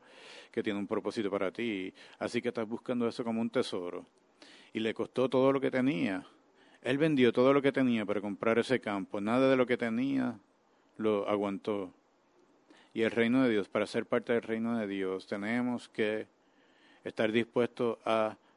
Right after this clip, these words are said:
rendir todo lo que tienes. Todo lo que tienes ahora le pertenecen a Dios. Tus prioridades han cambiado. Ahora no estás persiguiendo las cosas que te gustan o tu propia gratificación, sino que estás persiguiendo complacer al Rey. Así que te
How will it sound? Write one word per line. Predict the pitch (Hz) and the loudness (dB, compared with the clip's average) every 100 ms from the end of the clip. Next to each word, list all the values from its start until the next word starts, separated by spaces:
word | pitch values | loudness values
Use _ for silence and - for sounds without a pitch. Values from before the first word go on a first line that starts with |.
| - | -6
rendir | 117 107 113 117 | -4 0 0 0
todo | 113 110 | 0 0
lo | 110 | 2
que | 110 | 0
tienes. | 127 131 117 92 | 0 0 0 -2
Todo | - 120 135 | 4 6 6
lo | 131 | 6
que | 123 | 2
tienes | 123 127 | 2 2
ahora | 127 113 120 113 110 | 4 4 4 4 2
le | 107 | 2
pertenecen | 107 101 104 104 - 120 | 0 -2 -2 -2 0 0
a | 107 | 0
Dios. | 101 | 0
Tus | - 104 | -2 -2
prioridades | 110 107 107 107 113 | 0 2 4 4 4
han | 110 | 2
cambiado. | - 113 101 92 95 | 0 0 2 0 0
Ahora | 92 107 110 | 2 0 0
no | 104 | -2
estás | - 110 | -4 -4
persiguiendo | 110 - 107 110 104 | -6 -4 -2 0 0
las | 95 | -2
cosas | 107 107 | -4 -4
que | - 117 | -4 -2
te | 107 | -2
gustan | 95 92 95 90 - - - - - - - - _ _ _ _ | -2 -4 -8 -12 -14 -20 -20 -20 -20 -20 -20 -20 _ _ _ _
o | 110 | -2
tu | 107 92 | 0 0
propia | 104 117 113 | 0 2 4
gratificación, | 113 110 110 110 107 - 101 92 92 | 2 2 -2 0 -2 -2 -4 -4 -6
sino | - 98 92 | -6 -6 -6
que | |
estás | 95 - 98 | -6 -8 -4
persiguiendo | 120 101 120 104 117 120 117 117 - | -4 -4 -4 -2 -2 -2 -4 -8 -8
complacer | 117 90 104 95 107 104 | -8 -4 -4 -4 -4 -4
al | 104 | -4
Rey. | 95 95 95 - _ _ _ _ _ _ _ _ _ _ _ _ _ _ _ _ _ _ _ - | -4 -6 -8 -14 _ _ _ _ _ _ _ _ _ _ _ _ _ _ _ _ _ _ _ -12
Así | 95 127 | -8 -4
que | 120 | -4
te | 101 | -4